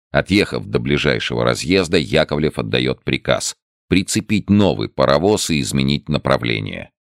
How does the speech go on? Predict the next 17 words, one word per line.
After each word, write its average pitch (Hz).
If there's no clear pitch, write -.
И -
уже 64
вскоре 78
Авдеев 69
понимает, 67
поезд 95
не 104
идёт 87
в 55
Екатеринбург. 57
С -
потушенными 62
огнями 85
поезд 80
двигается 65
на 64
восток, -